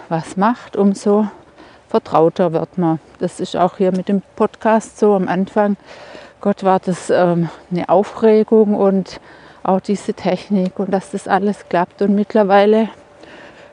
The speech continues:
geht es klick, klick, klick und dann ist das mehr oder weniger fertig. Also das ist schon auch wirklich ein tolles Gefühl, wenn man dann merkt, es klappt was und es klappt immer besser und man wird immer flotter.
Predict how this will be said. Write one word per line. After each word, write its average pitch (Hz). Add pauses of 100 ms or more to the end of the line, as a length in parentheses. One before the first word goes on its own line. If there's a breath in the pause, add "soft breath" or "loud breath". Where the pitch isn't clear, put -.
(140)
geht 233
es -
klick, 269
klick, -
klick 330 (500 loud breath)
und 226
dann 208 (640 loud breath)
ist -
das 233
mehr 202
oder 202
weniger 190
fertig. 175
Also 233
das 269
ist 302
schon 254
auch 226
wirklich 233
ein 214 (500 loud breath)
tolles 220
Gefühl, 285 (200)
wenn 220
man 220
dann 208
merkt, 185 (840 loud breath)
es -
klappt -
was 285 (300 loud breath)
und 220
es -
klappt -
immer 185
besser 208
und 220
man 214
wird 214
immer 202
flotter. 170